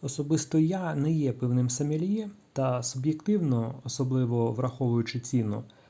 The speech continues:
це пиво можна розглядати як непоганого представника стилю локального виробництва. Серед інших представників цього пива з українського мас-маркету був Роберт Домс Мюнхенський,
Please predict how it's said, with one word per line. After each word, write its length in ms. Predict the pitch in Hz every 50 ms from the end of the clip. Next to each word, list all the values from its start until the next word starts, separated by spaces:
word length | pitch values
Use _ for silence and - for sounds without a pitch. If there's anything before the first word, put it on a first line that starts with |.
| - -
це 140 | - -
пиво 260 | 196 - 214 208 190 165
можна 360 | 156 160 156 - - 139 135
розглядати 560 | 135 123 117 120 135 135 147 143 139 - 123
як 280 | 120 120 117 120 - 135
непоганого 680 | 151 170 165 156 139 117 123 120 117 113 113 117 117
представника 680 | 117 123 131 123 - - 143 139 139 143 135 - 139
стилю 340 | - - - 202 185 170 147
локального 580 | 139 131 135 - 127 127 123 127 127 117 131
виробництва. 840 | 131 135 135 139 139 143 139 127 117 120 - - - 120 117 123 - _ _ _ _ _ _ _ _ _ _ _ _ _ _ _ _ _ _ _ _ _ _ _ _ _ _ _ _ _ _ -
Серед 340 | - - - 131 131 131 131
інших 280 | 160 165 156 - 131 123
представників 680 | - 127 123 - - - 123 131 135 131 - 131 120
цього 280 | - - 131 123 113 120
пива 300 | 120 - 127 123 123 120
з 60 | 117
українського 600 | 120 120 - - 120 120 117 - - - 127 123
мас-маркету 720 | 123 127 131 - - 175 180 185 175 - 160 - - 143 131
був 340 | 123 117 127 156 156 160 -
Роберт 360 | - 143 135 139 147 135 131
Домс 300 | 127 135 143 147 - -
Мюнхенський, 800 | - 156 147 131 123 - 123 120 117 - - - 123 117 117 120